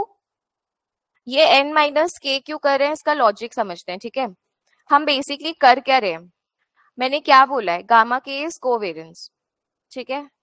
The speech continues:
covariance। कैसे निकलता है, one by N minus K, summation of T goes from one to N minus K, X T minus X bar, X T plus one minus X bar। If you all remember,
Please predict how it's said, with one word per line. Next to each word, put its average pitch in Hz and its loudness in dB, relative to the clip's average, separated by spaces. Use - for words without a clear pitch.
covariance। 175 -6
कैसे 247 2
निकलता 285 -2
है, 302 -2
one 247 0
by 254 4
N 233 -8
minus 226 -4
K, 294 -6
summation 240 -4
of 277 -2
T 254 -8
goes 247 -2
from 262 -2
one 220 -2
to 254 -4
N 240 -2
minus 240 -4
K, 262 -4
X - -6
T 247 -6
minus 240 0
X 202 -12
bar, 254 4
X - 0
T 294 0
plus 285 4
one 254 2
minus 233 -2
X 196 -8
bar। 196 6
If 214 -6
you 240 0
all 247 0
remember, 233 0